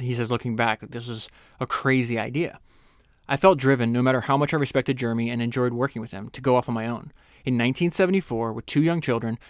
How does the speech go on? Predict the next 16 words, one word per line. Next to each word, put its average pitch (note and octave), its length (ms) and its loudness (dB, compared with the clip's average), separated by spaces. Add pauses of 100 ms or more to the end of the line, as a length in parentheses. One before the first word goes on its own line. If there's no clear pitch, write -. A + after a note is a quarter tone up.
substantial C3 520 -2
debt, A#2+ 320 0 (260)
and B2 100 0
a A#2+ 80 2
whopping C3 460 4
mortgage, - 500 -2 (300)
I C3+ 80 2
stepped - 480 0
out C3 200 4
of B2+ 100 -2
an B2 80 -2
exciting C3+ 500 0
job A#2+ 360 2
and B2 120 -8
a A2+ 40 -10
salary B2 600 -2